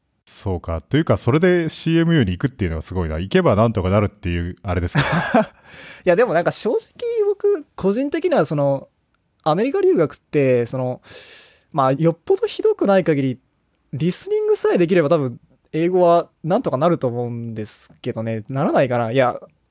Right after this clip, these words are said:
Speaker 2: もしかしたら現地に行ってなん、なんとかならなかったって言って帰ってくるかもしれないですけど。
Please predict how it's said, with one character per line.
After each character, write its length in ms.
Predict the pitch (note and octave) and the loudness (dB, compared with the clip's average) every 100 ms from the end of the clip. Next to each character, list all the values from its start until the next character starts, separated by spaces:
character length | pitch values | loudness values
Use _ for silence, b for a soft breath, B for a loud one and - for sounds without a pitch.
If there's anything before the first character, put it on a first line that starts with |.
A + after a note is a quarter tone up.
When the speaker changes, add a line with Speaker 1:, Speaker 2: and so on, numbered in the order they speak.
| _ _ | _ _
Speaker 2:
も 280 | D3 E3 G#3+ | -6 0 0
し 80 | - | 2
か 100 | F#3 | 2
し 60 | |
た 60 | A3+ | 2
ら 60 | |
現 240 | D#3 F3+ E3+ | 2 2 2
地 60 | |
に 60 | D3 | -2
行 40 | |
っ 40 | B2 | 0
て 100 | C3+ | 0
な 140 | D3 | 2
ん、 120 | D3+ - | -2 -4
な 200 | D3 D#3 | -2 -2
ん 20 | |
と 80 | - | -2
か 80 | A#2+ | -2
な 100 | B2 | 0
ら 80 | |
な 100 | C#3+ | 0
か 80 | - | 0
っ 100 | A2+ | 0
た 100 | - | 0
っ 60 | C3 | -2
て 40 | _ | _
言 80 | A#2 | -6
っ 20 | |
て 100 | B2 | -2
帰 120 | - | 0
っ 40 | B2 | 0
て 100 | G#2+ | -2
く 80 | A#2 | -4
る 80 | |
か 80 | A2+ | -4
も 80 | G#2+ | -6
し 100 | - | -6
れ 60 | A#2 | -4
な 80 | |
い 20 | A#2+ | -4
で 60 | |
す 100 | - | -2
け 60 | C#3+ | 0
ど。 240 | C3+ - | 0 -2